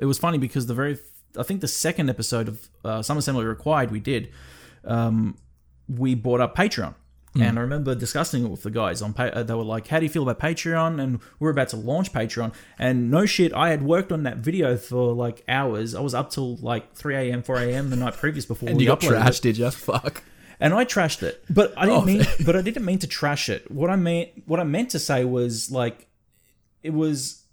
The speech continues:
Speaker 1: I did have a different stance on Patreon and the way I thought about Patreon and everything else. Now, actually being a part of the eight-bit Patreon,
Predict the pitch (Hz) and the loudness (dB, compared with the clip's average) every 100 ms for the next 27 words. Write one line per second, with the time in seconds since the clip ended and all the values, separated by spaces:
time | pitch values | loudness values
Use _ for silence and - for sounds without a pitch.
0 | _ _ 151 143 175 151 165 151 135 123 | _ _ -4 0 2 2 2 2 2 2
1 | 135 135 123 - - - 196 208 196 80 | 0 2 0 -2 -6 -6 -2 -2 -2 -2
2 | 202 175 113 123 113 120 113 113 113 120 | -2 -2 0 -2 -2 -2 0 0 2 2
3 | 120 117 - 123 139 - 107 107 - 113 | 2 0 -2 -2 0 -4 -4 -4 -4 -6
4 | - 107 107 107 104 110 113 104 - - | -6 -6 -4 -4 -4 -4 -4 -8 -14 -20
5 | - - _ 135 190 202 - - 143 151 | -20 -20 _ 2 4 2 -2 -4 -2 0
6 | 147 127 131 123 110 156 185 208 143 120 | 0 2 2 2 0 -2 -2 -2 -2 -2
7 | 104 98 120 117 120 | -4 -6 -6 -4 -6